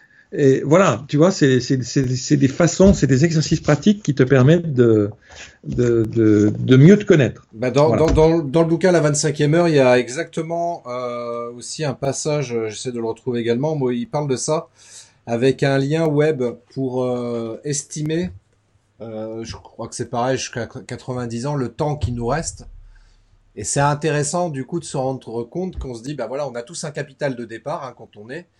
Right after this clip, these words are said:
Speaker 2: Et si on part sur l'hypothèse qu'on,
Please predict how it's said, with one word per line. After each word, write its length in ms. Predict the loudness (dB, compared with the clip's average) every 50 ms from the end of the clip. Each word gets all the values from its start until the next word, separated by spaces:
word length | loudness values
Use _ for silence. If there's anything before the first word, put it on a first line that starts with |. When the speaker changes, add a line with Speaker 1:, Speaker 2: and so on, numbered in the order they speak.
| _ _ _ _ _ _ _ _ _
Speaker 2:
Et 80 | -16 -14
si 160 | -10 -6 -6
on 100 | -6 -6
part 220 | -6 -6 -6 -6
sur 160 | -6 -8 -8 -8
l'hypothèse 560 | -8 -6 -6 -6 -6 -4 -2 -2 -2 -4 -6
qu'on, 1000 | -10 -10 -10 -8 -8 -8 -10 -10 -10 -10 -10 -10 -12 -12 -12 -12 -12 -14 -14 -18